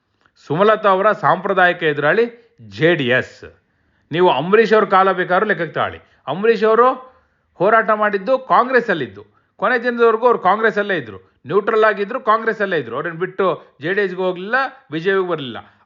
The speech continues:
ಆರಂಭ ಮಾಡಿದ್ದು ಜನತಾ ದಳದಲ್ಲಿ ಇರ್ಬೋದು, ಆದರೆ ಅವರು ಬಹುತೇಕ ತಮ್ಮ ರಾಜಕಾರಣವನ್ನ ಕಳೆದದ್ದು ಕಾಂಗ್ರೆಸ್ನಲ್ಲಿ. ಹೀಗಾಗಿ ಅಂಬರೀಷ್ ಅವರ ಬೆಂಬಲಿಗರು ಯಾರಿದ್ದಾರೆ, ಅವರು ಬಹುತೇಕರು ಕಾಂಗ್ರೆಸ್ ಜೊತೆ ಗುರುತಿಸ್ಕೊಂಡಿದ್ದಾರೆ,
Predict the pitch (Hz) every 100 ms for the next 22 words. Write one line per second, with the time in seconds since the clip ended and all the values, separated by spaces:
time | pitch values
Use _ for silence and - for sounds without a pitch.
0 | 85 98 156 180 196 196 196 190 202 185
1 | 185 202 196 190 190 185 196 202 131 98
2 | _ _ _ 110 131 113 113 147 156 _
3 | _ - 117 165 139 107 131 143 190 226
4 | 240 240 196 113 - _ 147 151 170 202
5 | - _ _ 107 139 151 147 147 135 127
6 | 117 113 113 139 139 127 196 202 _ _
7 | - 147 220 208 151 107 85 85 _ _
8 | _ 190 233 202 208 226 135 160 202 233
9 | 208 214 214 151 156 196 185 170 156 127
10 | 98 104 160 - _ 165 185 131 165 202
11 | 247 247 240 170 190 262 277 196 220 190
12 | 165 - 151 110 92 80